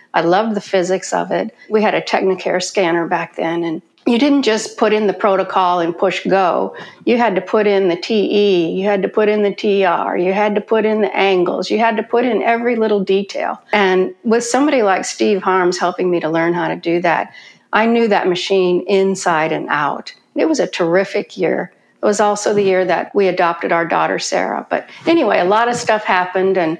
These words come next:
when that year was over, I had to take a job at a community hospital that was kind of far from my house. And after about six months of practice, I really wasn't very happy there.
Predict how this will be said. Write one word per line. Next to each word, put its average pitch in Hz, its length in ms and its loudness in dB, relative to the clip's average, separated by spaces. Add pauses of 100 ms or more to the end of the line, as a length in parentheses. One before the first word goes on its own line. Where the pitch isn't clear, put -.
when 220 160 2
that 247 220 2
year 262 200 2
was 233 200 0
over, 196 540 0 (180)
I 196 580 0 (160)
had 214 280 0
to 233 100 0
take 226 260 0
a 233 60 2
job 196 540 0
at 175 480 -2
a 202 440 0
community 240 440 0
hospital 202 500 0
that 180 80 0
was 180 160 -2
kind 277 320 -2
of - 80 -4
far 165 340 0
from 226 200 -6
my 220 180 -2
house. 226 640 -4
And 226 400 2
after 247 380 0
about 208 320 0
six - 360 -4
months 226 300 0
of 185 140 -4
practice, 208 480 0
I 190 80 0
really 220 280 2
wasn't 208 360 0
very 196 240 2
happy 190 400 0
there. 165 440 0